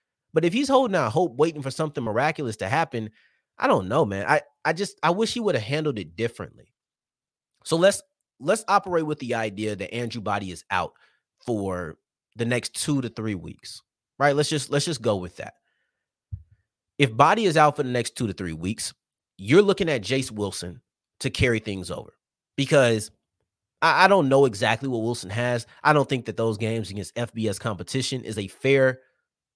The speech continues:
sample size to really judge who he is. That's not fair, right?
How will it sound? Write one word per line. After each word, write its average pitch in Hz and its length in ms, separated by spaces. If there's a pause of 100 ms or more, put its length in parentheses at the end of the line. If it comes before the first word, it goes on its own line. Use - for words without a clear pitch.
(460)
sample 131 420
size 104 360
to 107 80
really 101 280
judge 85 640 (260)
who 110 180
he 82 280
is. - 260 (160)
That's 220 140
not - 160
fair, - 200 (440)
right? 180 200